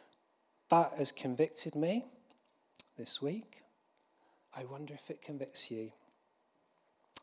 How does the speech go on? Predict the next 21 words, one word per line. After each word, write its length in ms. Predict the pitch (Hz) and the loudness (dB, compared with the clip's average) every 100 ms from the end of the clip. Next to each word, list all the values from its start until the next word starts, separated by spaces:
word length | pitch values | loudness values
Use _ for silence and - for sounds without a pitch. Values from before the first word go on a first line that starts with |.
| - - - - - - | -12 -20 -20 -20 -20 -14
How 380 | - - 190 196 | -4 2 8 10
often 580 | 190 180 - - 113 113 | 10 8 6 2 0 0
I 160 | - 143 | 4 4
can 220 | 147 151 | 6 4
give 220 | 135 127 - | 6 4 4
elaborate 680 | 131 143 151 175 165 156 156 | 2 4 2 0 -2 -2 0
arguments, 920 | 135 120 110 95 - - - - - - _ _ _ _ _ _ _ - - | -2 -2 -8 -10 -14 -8 -4 -4 -6 -18 _ _ _ _ _ _ _ -20 -10
elaborate 680 | - 180 202 202 196 190 | -4 -2 -2 0 0 2
reasons 500 | 156 127 113 107 107 | 4 4 2 -2 -4
for 120 | - 117 | -2 2
why 260 | 135 139 | 4 6
I'm 240 | 135 131 127 | 6 4 2
not 160 | 135 | 2
submitting 600 | - - 120 - - 110 | 2 2 -2 -2 -4 -4
to 120 | 101 117 | -8 -4
various 480 | 113 110 113 104 | -4 -2 -4 -4
kinds 320 | - - 113 113 | -4 -6 -8 -6
of 100 | 110 | -6
authority. 760 | 110 - 113 120 - - 131 _ _ _ _ _ _ _ _ - - | -6 -8 -8 -8 -12 -14 -20 _ _ _ _ _ _ _ _ -10 -6
And 180 | 156 | -4
the 120 | 165 | -4